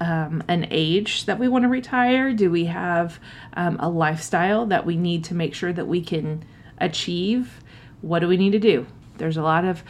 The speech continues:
there's a lot of what ifs. Do we need to separate our, our, um, accounts? Is it, is there trust issues that we need to work through? There's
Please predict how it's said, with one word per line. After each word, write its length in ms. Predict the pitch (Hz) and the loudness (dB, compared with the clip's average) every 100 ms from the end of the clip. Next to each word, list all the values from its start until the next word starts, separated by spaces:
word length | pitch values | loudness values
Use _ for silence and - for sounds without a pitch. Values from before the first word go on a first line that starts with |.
| - - | -20 -4
there's 140 | 214 220 | 0 4
a 60 | |
lot 240 | 196 190 185 | 6 8 8
of 140 | 208 | 6
what 180 | 175 190 | 2 0
ifs. 320 | 156 160 - - - - | 0 -4 -10 -18 -16 -2
Do 180 | 175 214 | 6 8
we 160 | 202 208 | 10 10
need 160 | 202 | 8
to 80 | 202 | 6
separate 600 | 214 196 202 220 185 165 | 4 2 4 2 4 2
our, 320 | 151 139 - - | 0 -2 -4 -4
our, 500 | 160 151 143 147 - - | 0 2 2 -2 -8 -10
um, 580 | 185 175 165 120 165 160 - - | -8 -6 -6 -6 -8 -8 -10 -8
accounts? 800 | 185 - 185 165 214 - - - - - - | -8 -2 0 0 -6 -12 -12 -14 -18 -20 -8
Is 240 | 180 170 | -6 -2
it, 120 | 175 | 0
is 300 | 151 180 170 | 2 0 -2
there 320 | - 170 170 175 | -4 -4 -2 -4
trust 440 | - 220 208 - | -2 2 2 0
issues 340 | 143 - 160 160 | -6 -4 -4 -4
that 140 | 98 | -6
we 100 | 160 | -4
need 140 | 160 156 | -4 -6
to 80 | 147 | -6
work 260 | 151 - | -6 -10
through? 400 | - - - - 180 - - - | -12 -12 -10 -12 -14 -18 -20 -8
There's 400 | 196 208 254 | 0 2 0